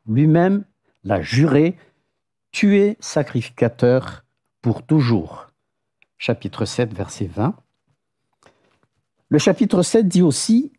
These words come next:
Il demeure éternellement », contrairement au sacrifice, au sacerdoce de,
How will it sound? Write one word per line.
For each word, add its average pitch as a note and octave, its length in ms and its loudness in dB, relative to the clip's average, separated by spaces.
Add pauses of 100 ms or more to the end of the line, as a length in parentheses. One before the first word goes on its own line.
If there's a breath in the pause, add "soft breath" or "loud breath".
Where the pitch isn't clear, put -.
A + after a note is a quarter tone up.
(160)
Il F3+ 240 2
demeure G#3 640 2 (220)
éternellement », F#3 1080 2 (320)
contrairement C#3 880 0 (200 soft breath)
au B2+ 80 -2
sacrifice, - 840 -4
au G#2+ 380 0
sacerdoce A#2 760 -4
de, G2 240 -6